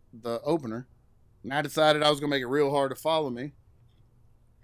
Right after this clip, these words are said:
In the first show, I did twenty minutes, and, uh, I, I mean, it could not have gone better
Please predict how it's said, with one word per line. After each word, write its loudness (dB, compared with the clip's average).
In 0
the 0
first 2
show, 0
I -6
did 0
twenty -2
minutes, -4
and, -4
uh, -6
I, -4
I -2
mean, -2
it -2
could 0
not 4
have -2
gone 0
better 0